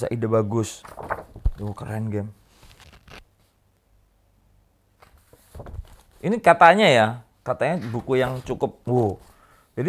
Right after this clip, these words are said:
semua lukisan dibukukan gitu loh. Lukisan dan patung-patung. Berat tuh. Enak kalau dengerin musik terus lihat-lihat lukisan gini, itu menyenangkan. Ah, dulu juga sempet seneng fotografi kan. Ini,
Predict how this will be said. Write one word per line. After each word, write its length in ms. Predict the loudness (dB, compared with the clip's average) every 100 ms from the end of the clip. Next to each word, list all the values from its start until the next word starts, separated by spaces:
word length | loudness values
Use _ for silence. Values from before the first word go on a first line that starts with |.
| -2
semua 240 | 2 4
lukisan 560 | 4 2 0 2 2 -4 _ _ _ _ _ _ -12
dibukukan 1200 | -2 0 2 2 0 -2 -4 -4 -4 -2 -4 -4 -10 -12
gitu 160 | -10 -8
loh. 160 | -10 -14 _ _ -20 -20 _ -16
Lukisan 480 | -10 -6 -6 -6 -6
dan 160 | -6
patung-patung. 560 | -6 -8 -8 -10 -10 -12 -16 -16 -12
Berat 160 | -10 -8
tuh. 160 | -10 -14 -16 -6
Enak 240 | -2 0
kalau 160 | 2 0 0
dengerin 320 | -2 -2 -4
musik 320 | -4 -6 -6
terus 160 | -8 -6
lihat-lihat 400 | -4 -4 -6 -6
lukisan 400 | -8 -6 -6 -6
gini, 320 | -6 -8 -8
itu 320 | -6 -4 -6 -8 _ _ -20 _ _ -12
menyenangkan. 720 | -4 0 2 4 6 4 4 -6 _ -20 _
Ah, 320 | -8 -2 0 2
dulu 240 | 2 2
juga 160 | 2 0
sempet 400 | 0 -2 -4 -4
seneng 480 | -4 -4 -4 -6 -10 _ _ _
fotografi 640 | -8 -4 0 2 2 4 6
kan. 400 | 6 6 0 -10 _ _ _ _ _ _ _ _ _ -18
Ini, 480 | -12 -8 -6 -6